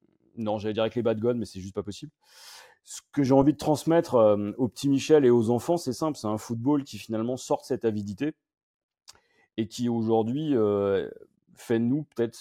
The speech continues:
le camp des perdants. Euh, l'histoire du football est en train de nous échapper, son avenir est en train de s'écrire autrement, ailleurs.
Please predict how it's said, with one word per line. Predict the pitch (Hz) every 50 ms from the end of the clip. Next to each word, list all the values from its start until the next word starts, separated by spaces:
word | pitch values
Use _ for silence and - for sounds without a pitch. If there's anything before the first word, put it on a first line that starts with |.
| - 113
le | 110 110
camp | 107 - 127 127 120
des | 110 110
perdants. | - - 123 101 104 98 87 - - _ _ _ _ _ _ _ _ _ _ - 87
Euh, | 87 87 90
l'histoire | 98 101 107 - - 147 135 127
du | 123 110
football | - - 123 113 127 139 127
est | 107
en | 98 92
train | - - 104
de | 104
nous | 101 101 98
échapper, | 123 117 - 120 104 120 131 156 170
son | 170 - 127 120 113
avenir | 117 117 120 117 127 135 123
est | 107
en | 104 95
train | - 113
de | 104
s'écrire | - 107 101 - - 110 101
autrement, | 120 127 - - 131 113 107 120 147 180 - _
ailleurs. | 107 113 107 101 107 127 - -